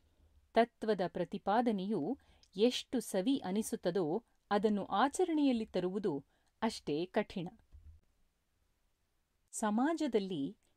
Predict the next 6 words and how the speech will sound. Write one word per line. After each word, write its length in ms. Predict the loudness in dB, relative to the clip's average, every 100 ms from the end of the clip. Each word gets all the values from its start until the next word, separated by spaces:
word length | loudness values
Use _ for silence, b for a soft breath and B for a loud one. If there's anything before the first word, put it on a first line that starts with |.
| -2
ಮೂರ್ತಿ 460 | 2 4 2 0 -2
ಪೂಜೆಯು 640 | 0 -4 0 0 0 0
ರೂಢಿಯಲ್ಲಿ 560 | 2 2 4 2 2 0
ಬಂದಿರುವುದಕ್ಕೂ 1040 | -2 0 0 0 0 -2 -2 -2 0 0 -6 _ _ _
ಇದೇ 340 | -10 0 2 2
ಕಾರಣ. 400 | 0 -2 -2